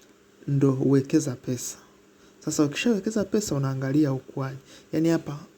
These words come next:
una calculate. Tukiendelea huko mbele, nitawafundisha jinsi ya calculate, ah, kuweka prediction kwamba within five years nimenunua hisa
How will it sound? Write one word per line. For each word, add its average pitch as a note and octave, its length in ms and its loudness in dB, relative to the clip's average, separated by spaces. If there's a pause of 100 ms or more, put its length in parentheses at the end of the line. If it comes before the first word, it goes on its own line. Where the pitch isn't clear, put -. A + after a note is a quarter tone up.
(100)
una C3+ 260 2
calculate. C3 720 0
Tukiendelea D#3+ 680 2
huko G#3+ 200 -2
mbele, E3+ 320 2
nitawafundisha C#3+ 600 -4
jinsi D3+ 220 -2
ya D#3+ 60 -2
calculate, - 600 -2 (400)
ah, C3+ 240 -2
kuweka D3 460 2
prediction C#3 560 -4
kwamba C#3+ 420 -4 (320)
within D3+ 320 4
five E3+ 320 2
years C#3+ 420 4 (340)
nimenunua D3 840 4
hisa D3+ 440 4